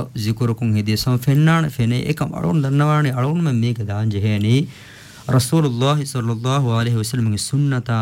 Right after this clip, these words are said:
සහාබීන්ගේ අසරු තක ෆහුග දැන් අලුන් මං දාන් දාන් ජෙහෙනි ඉල්මු වරින් රබ්බානේ බොඩති ඉල්මු වරින් අද මිහාරුස්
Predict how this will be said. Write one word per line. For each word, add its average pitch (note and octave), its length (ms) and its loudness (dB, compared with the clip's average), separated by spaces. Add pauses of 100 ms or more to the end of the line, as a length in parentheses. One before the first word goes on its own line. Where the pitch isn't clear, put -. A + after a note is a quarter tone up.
(100)
සහාබීන්ගේ C3 960 -2
අසරු C3 340 -2
තක A#2+ 260 -6
ෆහුග C3 420 0
දැන් D#3 240 0
අලුන් B2 220 -2
මං A#2 200 0
දාන් A2 400 0
දාන් A2+ 300 2
ජෙහෙනි G#2+ 360 2
ඉල්මු C3+ 280 2
වරින් G2+ 240 -2
රබ්බානේ A2 540 0
බොඩති A2+ 360 -4
ඉල්මු B2+ 220 2
වරින් D#3+ 200 2
අද B2 160 -2
මිහාරුස් D3 600 0